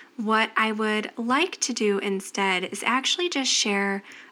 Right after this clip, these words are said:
a quote that I recently came across that I thought was incredibly beautiful, um, and just really summed up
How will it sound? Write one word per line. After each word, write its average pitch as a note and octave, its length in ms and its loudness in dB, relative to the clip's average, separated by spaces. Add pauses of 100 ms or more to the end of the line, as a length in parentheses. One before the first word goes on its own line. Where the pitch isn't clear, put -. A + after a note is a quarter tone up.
a G#3 100 2
quote B3 960 2
that G#3 240 -2
I G#3 80 2
recently G#3 560 0
came G#3 240 -2
across F#3 520 0 (520)
that A#3 140 2
I A#3+ 100 4
thought A#3+ 240 4
was A3 220 0
incredibly A#3+ 1000 0
beautiful, G3+ 840 -2 (400)
um, F#3+ 400 0
and A3 200 4
just A3+ 240 0
really A#3+ 360 0
summed G#3+ 360 0
up G3 220 2